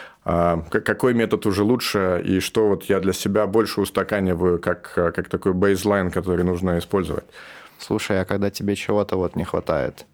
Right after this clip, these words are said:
Speaker 2: ты решаешь эту проблему нехватки тем, что ты учишься самостоятельно, или ты находишь людей, которые могут реализовать это, ну, заполнить эту нишу?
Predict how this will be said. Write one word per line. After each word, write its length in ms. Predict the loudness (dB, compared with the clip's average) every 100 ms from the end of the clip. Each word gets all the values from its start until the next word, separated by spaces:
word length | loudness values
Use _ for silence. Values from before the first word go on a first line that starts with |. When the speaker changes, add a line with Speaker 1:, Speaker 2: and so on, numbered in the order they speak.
| -20 -20 _ _
Speaker 2:
ты 800 | -2 0 2 2 2 0 0 -4 -8 _ _ -6
решаешь 640 | -4 -2 0 0 0 -2
эту 580 | -4 -2 0 0 -2 -4
проблему 400 | -4 -2 0 0
нехватки 1040 | -4 -4 -2 -2 -4 -4 -2 -2 -4 -6 -6
тем, 180 | -4
что 140 | -4 -4
ты 100 | -2
учишься 360 | -2 -2 -6
самостоятельно, 920 | -6 -6 -4 -2 -2 -2 -2 -2 -2 -2
или 380 | -2 -2 -4 -6
ты 360 | -4 -2 -2 -2
находишь 480 | -4 -4 -6 -6 -6
людей, 260 | -4 -4
которые 320 | -4 -8 -6
могут 480 | -4 -4 -6 -10 -14 -20 _ _ -20 -20 -12 -6
реализовать 720 | -4 -2 -2 0 0 -2 -6
это, 240 | -4 -4
ну, 260 | -2 -4 -4
заполнить 520 | -4 -2 -2 -2 -6
эту 120 | -6
нишу? 440 | -6 -6 -8 -12